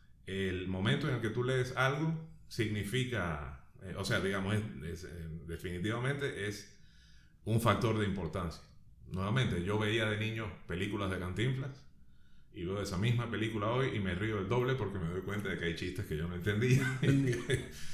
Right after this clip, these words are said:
Speaker 1: Entonces, así pasa con, así pasa en, eh, ex-, exactamente con la literatura. Hay libros que yo pienso que uno, eh, en algún momento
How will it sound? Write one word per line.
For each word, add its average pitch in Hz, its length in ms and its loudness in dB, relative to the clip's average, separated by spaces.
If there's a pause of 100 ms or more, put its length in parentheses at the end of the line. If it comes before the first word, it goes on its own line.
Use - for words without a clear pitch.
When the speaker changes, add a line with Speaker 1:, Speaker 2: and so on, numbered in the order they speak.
(220)
Speaker 1:
Entonces, 110 400 2
así 98 220 4
pasa 113 340 2
con, 90 480 -4
así - 220 -2
pasa 107 340 2
en, 85 160 -2
eh, 80 340 -6
ex-, - 260 -10 (100)
exactamente 101 760 -4
con 87 220 -2
la 78 80 -2
literatura. 78 560 -6 (460)
Hay 156 180 4
libros 196 300 6
que 113 200 0
yo 123 160 2
pienso 147 340 0
que 107 100 2
uno, 104 840 -2 (540)
eh, 92 320 -6
en 85 760 -4
algún 98 240 4
momento 131 720 0